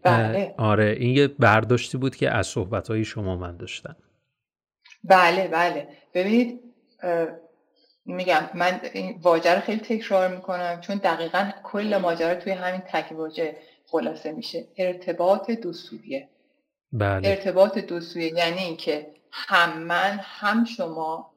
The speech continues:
Speaker 2: احساس خوشایندی از ایجاد این ارتباط و ادامه‌اش داشته باشیم.
Speaker 1: بله.
Speaker 2: در غیر این صورت یک جای مسیر ما از هم جدا می‌شیم.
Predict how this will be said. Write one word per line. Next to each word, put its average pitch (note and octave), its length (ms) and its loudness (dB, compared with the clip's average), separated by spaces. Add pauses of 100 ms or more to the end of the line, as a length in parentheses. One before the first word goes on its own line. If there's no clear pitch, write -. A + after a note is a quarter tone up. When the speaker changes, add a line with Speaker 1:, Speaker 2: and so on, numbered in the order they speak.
Speaker 2:
احساس A3 500 -6
خوشایندی F#3+ 920 -2
از E3 180 0 (1120)
ایجاد G3+ 460 2
این C4+ 240 2
ارتباط G3+ 500 0
و F3+ 140 4
ادامه‌اش D#3 600 -4
داشته - 340 -12
باشیم. - 280 -8
Speaker 1:
بله. F#2+ 160 -2
Speaker 2:
در F#3 220 4
غیر C#4 300 -2
این C#4+ 160 2
صورت F3+ 480 -2
یک D4 360 -2
جای C4 340 4
مسیر A3+ 440 0
ما G#3 140 2
از E3+ 140 2
هم E3+ 260 -6
جدا D3 340 -4
می‌شیم. C3+ 500 -8